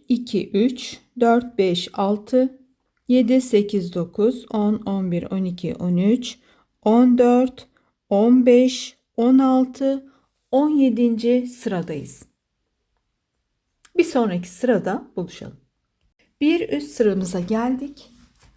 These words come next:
O da şu an yaptığım gibi olacak. Dört tane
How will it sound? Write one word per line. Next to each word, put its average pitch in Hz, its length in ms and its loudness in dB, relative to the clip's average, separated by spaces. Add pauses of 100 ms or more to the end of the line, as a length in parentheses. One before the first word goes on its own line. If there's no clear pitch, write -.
(280)
O 294 160 -2
da 220 300 -6 (640)
şu - 260 -8
an 226 140 0
yaptığım 208 640 -2
gibi 160 220 -8
olacak. 208 720 -4 (500)
Dört 262 300 -2
tane 196 580 -4